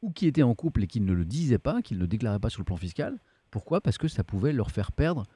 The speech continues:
leur A H. Enfin, j'ai beau essayer de comprendre les arguments du monsieur qui a voté contre, je vois pas comment on peut trop justifier ça quand même. Non. C'est-à-dire, euh, euh,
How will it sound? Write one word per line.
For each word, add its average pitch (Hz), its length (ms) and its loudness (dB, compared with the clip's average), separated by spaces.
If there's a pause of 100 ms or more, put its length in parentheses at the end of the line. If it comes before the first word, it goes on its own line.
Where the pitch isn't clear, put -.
(300)
leur 104 200 4
A 107 220 4
H. - 160 -4 (420)
Enfin, 73 300 -8 (920)
j'ai - 140 -4
beau 107 160 4
essayer 120 140 0
de 107 40 -2
comprendre 117 320 2
les 98 100 4
arguments 101 300 4
du 101 60 2
monsieur 98 220 2
qui 101 60 2
a 92 40 4
voté 90 220 0
contre, 175 320 -4 (480)
je 85 100 -10
vois 87 140 2
pas 127 120 2
comment 107 260 0
on 117 60 -2
peut 107 200 0
trop - 260 -2
justifier 92 440 -4
ça 165 160 0
quand 98 140 -4
même. 82 200 -6 (760)
Non. - 80 -16 (800)
C'est-à-dire, 78 240 -4
euh, - 360 -8 (440)
euh, - 420 -20